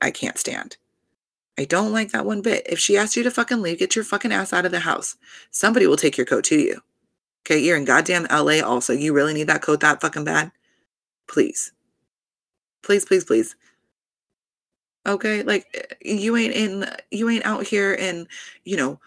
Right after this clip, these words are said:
Wisconsin or Utah or whatever in October where it's, you know, eh, you know, twenty, twenty degrees and shit. Like, relax. You're going into a heated, car-serviced car, sir.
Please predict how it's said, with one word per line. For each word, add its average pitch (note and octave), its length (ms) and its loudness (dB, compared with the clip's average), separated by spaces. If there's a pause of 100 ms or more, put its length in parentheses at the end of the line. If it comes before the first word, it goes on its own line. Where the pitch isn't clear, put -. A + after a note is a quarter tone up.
(160)
Wisconsin F#3 760 -2
or D#3+ 340 -2
Utah F3 600 -2
or E3+ 120 0
whatever E3 420 0
in D#3+ 80 -2
October E3 600 -2 (760)
where G3 260 4
it's, F#3 180 2
you F#3+ 60 -2
know, D3+ 220 -2
eh, D2+ 200 -6 (240)
you - 160 -6
know, A#2+ 120 -6
twenty, F3+ 320 -2 (200)
twenty F3 260 -4
degrees E3 380 2
and D3+ 120 -6
shit. F#3+ 320 2
Like, A3+ 240 0
relax. A#3+ 760 -2 (800)
You're E3+ 80 -10
going G3 160 -4
into F#3+ 180 2
a F3+ 60 6
heated, A3+ 640 -2
car-serviced F#3+ 800 -2
car, E3+ 440 -2
sir. C#3+ 460 -2